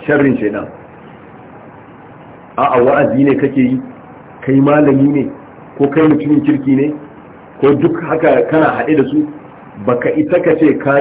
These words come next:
tsira daga sharrin shedan ba, sai an zare ranka a jikinka. Idan an zare ran mutum a jikinsa,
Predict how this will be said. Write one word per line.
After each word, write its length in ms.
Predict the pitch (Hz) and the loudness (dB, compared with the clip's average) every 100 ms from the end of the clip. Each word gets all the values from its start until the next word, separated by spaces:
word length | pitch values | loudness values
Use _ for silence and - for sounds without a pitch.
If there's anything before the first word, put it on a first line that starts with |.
| 143 | 2
tsira 220 | 151 156 | 2 4
daga 200 | 131 113 | 2 2
sharrin 220 | 127 131 120 | 0 -2 -2
shedan 220 | 110 110 | -2 -2
ba, 80 | 101 | -2
sai 60 | 131 | 0
an 160 | 135 127 | 0 2
zare 200 | 131 117 | 2 2
ranka 260 | 98 - | 0 -2
a 60 | - | -8
jikinka. 300 | - 87 78 65 117 - 85 - - - - - - - - - - - | -10 -14 -14 -16 -18 -16 -16 -18 -20 -20 -20 -20 -20 -20 -20 -20 -20 -8
Idan 160 | 107 131 | -4 0
an 80 | |
zare 220 | 139 143 131 | 2 2 2
ran 160 | 135 | 0
mutum 220 | 120 135 127 | 0 -2 -2
a 60 | |
jikinsa, 440 | 104 135 151 - | -2 0 0 0